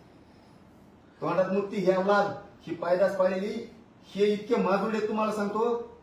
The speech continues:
हे दारू पिऊन लोकांना शा देते, कट हाणतात मोटरसायकलचा, आडव्या गाड्या चालिते, नाही कोणी बोललं तरी बी आडवं चालते, लोकांच्या तलावातल्या मुठी काढून फेकते. कोणाच्या पाटाला पाणी जाऊन देत नाही ते. तिकडे एक त्या बीड जिल्ह्यात पुढं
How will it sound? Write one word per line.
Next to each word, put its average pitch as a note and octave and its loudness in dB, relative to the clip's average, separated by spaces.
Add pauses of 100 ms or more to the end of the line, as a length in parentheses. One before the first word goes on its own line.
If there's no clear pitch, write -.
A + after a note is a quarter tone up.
(180)
हे F#3+ -6
दारू G3+ 2
पिऊन G#3 2
लोकांना F#3+ 2
शा E3 -6
देते, C3+ -8 (640)
कट B3 2
हाणतात F#3+ 0
मोटरसायकलचा, D#3 -2 (500)
आडव्या G3 2
गाड्या G3 0
चालिते, E3 -4 (240)
नाही G3+ 0
कोणी G3+ 0
बोललं G3+ 4
तरी G3+ 0
बी F#3+ -2
आडवं F#3+ -2
चालते, F3 -2 (180)
लोकांच्या F#3+ 0 (320)
तलावातल्या G3 4
मुठी G3+ -4
काढून G3 0
फेकते. - -4 (360)
कोणाच्या G3 0
पाटाला G3 -2
पाणी G3 -2
जाऊन G3+ -4
देत G3+ -4
नाही F#3+ 2
ते. C#3 -2 (160)
तिकडे G3+ -2
एक G#3 2
त्या G3+ -2
बीड F#3+ -2
जिल्ह्यात G3 0
पुढं G3 -6